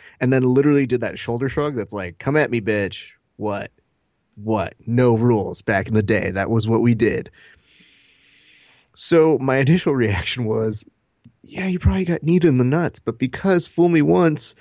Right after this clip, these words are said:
you know, yeah, I'm done. That's it. Thanks, though, buddy. It's been a good run. Can we call it a day for the love of God, Ken Shamrock? Oh, wait, no, we can't. Because there's apparently an Arizona fight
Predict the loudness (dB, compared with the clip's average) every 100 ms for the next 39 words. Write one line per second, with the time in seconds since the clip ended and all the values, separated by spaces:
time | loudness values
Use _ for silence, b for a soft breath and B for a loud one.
0 | B B B B B 0 2 2 0 -4
1 | _ _ _ _ _ _ _ _ _ _
2 | -4 0 2 2 2 2 0 -2 -4 -2
3 | 0 0 0 -2 -2 0 0 2 0 -2
4 | -4 _ _ _ -10 0 0 2 0 0
5 | 0 -2 -4 -8 -10 -6 -6 -8 -4 0
6 | 2 2 0 0 -2 -4 -6 -4 -2 0
7 | -2 -4 -4 -4 -4 -6 -6 -4 -4 -2
8 | -2 -2 2 4 4 2 2 2 0 -2
9 | -6 -8 -14 B B B B -6 -2 -2
10 | -2 -2 -2 -2 -6 -4 -2 0 0 2
11 | 2 2 2 0 2 2 0 -4 -6 -6
12 | -6